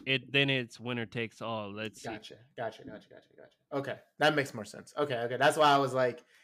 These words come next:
Speaker 2: "Yeah," but then we'll just be going back and forth, and you'll have these overly long games, and I
Speaker 1: No,
Speaker 2: get, I get what you're
Speaker 1: if
Speaker 2: saying.
Speaker 1: they, if they were gonna do it like that, they might as well do it like college, where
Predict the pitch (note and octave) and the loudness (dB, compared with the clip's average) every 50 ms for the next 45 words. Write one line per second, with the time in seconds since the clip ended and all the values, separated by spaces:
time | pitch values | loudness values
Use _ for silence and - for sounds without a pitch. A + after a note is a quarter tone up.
0 | _ _ - D#3+ D#3+ C#3 A#2+ A#2+ B2 D#3+ D#3 D#3 D#3 D3+ C#3+ C3+ C3+ - D3+ C#3+ | _ _ 4 6 6 6 6 4 4 4 4 4 4 2 -4 -6 -6 -4 -2 0
1 | D3 C#3+ C#3 C3+ C#3 C3+ C3 C3 A#2 - D#3+ E3+ E3+ D#3 C#3+ C#3+ C3 B2+ B2 B2 | 2 2 2 2 2 0 0 -2 -6 -6 0 2 2 2 2 0 -4 -8 -8 -8
2 | C3 B2+ A#2+ A#2+ A#2+ A#2 A#2+ B2+ B2+ C3 B2+ B2 A#2+ A#2+ A#2 A#2 A#2+ A#2 A#2 A2+ | -10 -10 -8 -8 -8 -4 -2 -2 0 0 -2 -4 -4 -4 -4 -6 -6 -6 -6 -6
3 | A2+ A#2+ B2 B2 B2 B2 B2 A#2 A2 A2 G#2+ A2 A2 G#2+ - _ _ _ _ _ | -6 -4 -4 -4 -4 -8 -10 -12 -12 -12 -12 -12 -14 -16 -20 _ _ _ _ _
4 | _ - - C3 C3+ C3+ C3 B2+ - B2 A#2 A2+ G#2+ G#2 - - - A#2 D3+ D3+ | _ -8 -4 0 2 2 2 2 0 -4 -8 -10 -10 -14 -14 -6 0 0 2 4
5 | E3 F3+ F3+ F3 - D#3+ E3+ F3 F#3+ F#3+ F#3 F3+ E3 D3 C#3 C#3 C#3+ C#3+ C3+ B2+ | 4 4 4 4 2 2 2 4 6 6 6 6 4 2 2 2 0 2 2 2
6 | A#2+ - C#3 C3+ B2+ B2 B2 B2 B2+ C3 C3 B2 - C3 A#2+ A2+ G#2 A#2 A#2+ A#2+ | 2 2 0 -2 0 -2 -2 -2 -2 -2 -2 -2 -4 -4 -6 -6 -4 -4 -4 -4
7 | A2+ A2+ A2+ A2+ - - - B2+ B2 A#2+ A2+ A2 G2+ F2 - - A2 A2+ A2 A2+ | -4 -4 -4 -6 -6 -6 -4 -2 0 0 0 -2 -6 -8 -10 -12 -10 -8 -6 -4
8 | A2 G2+ | -6 -6